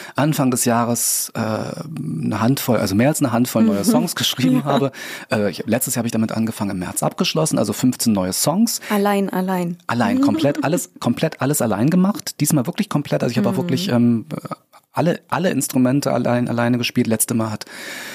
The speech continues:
Speaker 1: noch der Matthias, der das Album abmischt,
Speaker 2: Mhm.
Speaker 1: hat noch ein Gitarrensolo gespielt. Das habe ich diesmal alles selber gemacht. Ähm, das war mir auch wieder ganz wichtig. Das ist so ein persönliches Ding.
Speaker 2: Mhm.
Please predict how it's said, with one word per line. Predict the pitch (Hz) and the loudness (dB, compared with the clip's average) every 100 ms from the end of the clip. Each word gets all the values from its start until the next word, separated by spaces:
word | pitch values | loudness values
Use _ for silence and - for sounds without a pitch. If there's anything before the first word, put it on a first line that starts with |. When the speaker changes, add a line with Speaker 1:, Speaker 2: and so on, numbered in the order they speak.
| - - | -14 -8
Speaker 1:
noch | 123 | -6
der | - 110 | 0 0
Matthias, | 98 - 160 147 | 0 0 2 2
der | 110 | 2
das | 101 | 0
Album | - 107 98 - | 0 2 0 -2
abmischt, | - 220 196 | 0 0 2
Speaker 2:
Mhm. | 113 | 2
Speaker 1:
hat | 127 | 2
noch | 117 | 0
ein | 120 | -2
Gitarrensolo | 120 120 123 113 117 107 | -2 -2 2 2 2 0
gespielt. | 107 120 | 0 0
Das | 131 | 0
habe | 131 | -2
ich | |
diesmal | 156 143 - - | -2 -2 -4 0
alles | 143 170 156 143 151 - _ | 2 4 4 0 -2 -6 _
selber | - 113 127 165 | -4 0 2 2
gemacht. | 135 143 - - - - | 2 2 -2 -10 -16 -4
Ähm, | 131 131 127 131 - - | 0 2 4 2 0 -4
das | 117 - | -4 -2
war | 131 | 0
mir | 127 | 0
auch | |
wieder | 131 117 | 0 0
ganz | 104 - | 0 0
wichtig. | - - 247 220 - | -2 0 2 2 0
Das | 139 | -6
ist | 131 | -4
so | - | 0
ein | 127 | 2
persönliches | 120 120 160 170 147 - | 2 2 2 2 -2 2
Ding. | 147 202 | 2 2
Speaker 2:
Mhm. | 180 170 | 0 -4